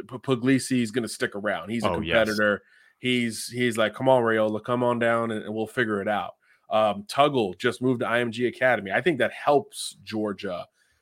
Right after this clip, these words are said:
Speaker 1: potentially hold on to him, 'cause I do think his profile will rise at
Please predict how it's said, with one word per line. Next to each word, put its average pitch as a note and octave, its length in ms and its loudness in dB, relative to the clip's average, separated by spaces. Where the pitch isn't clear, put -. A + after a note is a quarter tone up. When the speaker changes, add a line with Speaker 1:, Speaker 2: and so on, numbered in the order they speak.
Speaker 1:
potentially B2 520 -2
hold A#2 300 2
on G#2+ 200 0
to G2+ 80 -6
him, G2+ 260 -6
'cause A2 140 -4
I A#2 80 4
do B2+ 260 0
think C3+ 160 0
his B2 160 -6
profile C3 640 4
will A#2 200 0
rise A2 540 -4
at A#2+ 140 2